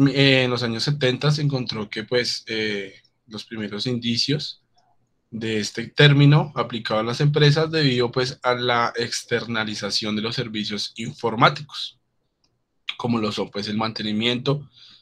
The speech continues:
de los, eh, computadores, de su sistema operativo interno, las bases de datos, los progra-, y las pro-, y los programadores, entre otros.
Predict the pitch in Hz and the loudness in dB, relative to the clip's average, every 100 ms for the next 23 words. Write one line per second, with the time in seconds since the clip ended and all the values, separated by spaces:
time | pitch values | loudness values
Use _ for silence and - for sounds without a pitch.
0 | _ 120 110 110 101 - - 107 104 101 | _ -6 -4 -2 -2 -6 -8 -8 -8 -10
1 | 98 - - 107 101 110 117 123 139 139 | -12 -14 -16 -16 -6 0 4 6 4 2
2 | 113 107 101 - - 104 - 110 107 107 | 0 -6 -6 -8 -6 -6 -4 -2 -2 -2
3 | 107 117 110 - 104 113 120 147 147 165 | -2 -2 -2 -4 -6 -6 2 4 4 2
4 | - _ _ _ _ - 113 110 107 104 | -4 _ _ _ _ -6 -4 -2 -4 -6
5 | 101 113 117 120 143 156 - - _ - | -2 2 2 2 0 0 -4 -14 _ -2
6 | 120 117 - 120 113 113 117 - 139 147 | 0 0 0 -2 2 2 2 2 4 4
7 | 156 143 - - - 123 117 107 107 101 | 4 2 0 -6 -8 -6 -6 -6 -4 -4
8 | 98 104 110 120 147 143 113 101 98 92 | -2 0 2 2 2 0 -6 -6 -6 -6
9 | 107 - - - - | -8 -12 -16 -16 -20